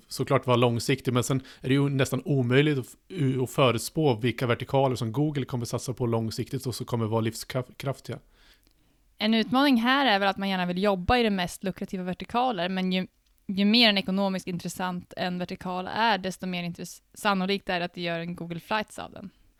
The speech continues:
Speaker 1: Ja, men så är det ju såklart. Men samtidigt så tror jag att utmaningen för Google är ju någonstans att myndigheterna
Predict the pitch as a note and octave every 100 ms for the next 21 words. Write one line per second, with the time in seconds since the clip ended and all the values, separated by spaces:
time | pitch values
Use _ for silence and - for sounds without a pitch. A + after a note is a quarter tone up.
0 | _ - - C3+ C3 C3 D#3 B2+ B2 A#2+
1 | B2 A2 G#2+ B2+ B2 B2+ B2+ B2+ B2 A#2+
2 | A#2 - C#3+ C#3 A#2+ A2+ - - - -
3 | - C3+ B2+ C#3 C3+ D3+ C#3 A2+ D3 C#3+
4 | C3 A#2 A2+ A2 A#2+ G#2+ A2+ A#2+ A#2+ A2+
5 | A#2 A2+ C3 C3 B2+ A#2+